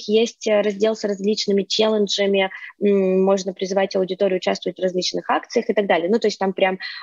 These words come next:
огромные, огромные варианты по механикам и по функциональности.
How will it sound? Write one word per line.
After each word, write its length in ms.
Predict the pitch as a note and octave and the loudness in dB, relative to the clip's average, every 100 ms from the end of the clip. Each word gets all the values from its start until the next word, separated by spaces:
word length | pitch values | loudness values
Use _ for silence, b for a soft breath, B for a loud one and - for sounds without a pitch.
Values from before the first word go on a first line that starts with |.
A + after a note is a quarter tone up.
| B | B
огромные, 960 | F#3+ F#3+ G#3+ A3 G3 F#3+ F3+ F3 F3+ - | 0 2 4 4 2 2 2 0 -2 -2
огромные 420 | F#3+ G#3 G3+ F#3 | 2 2 2 -2
варианты 440 | F#3 G3 G#3 G3 - | 0 0 0 -2 0
по 480 | F#3+ G3+ G3+ F#3+ F3+ | 2 4 4 2 0
механикам 680 | F#3 - A#3 B3+ B3+ F#3 | -2 -2 -2 0 0 0
и 100 | F#3+ | 0
по 280 | F#3+ F#3 F#3+ | 2 2 2
функциональности. 800 | F#3 F3+ - E3+ D#3 D3+ - - | 0 -8 -4 -2 -2 -4 -8 -16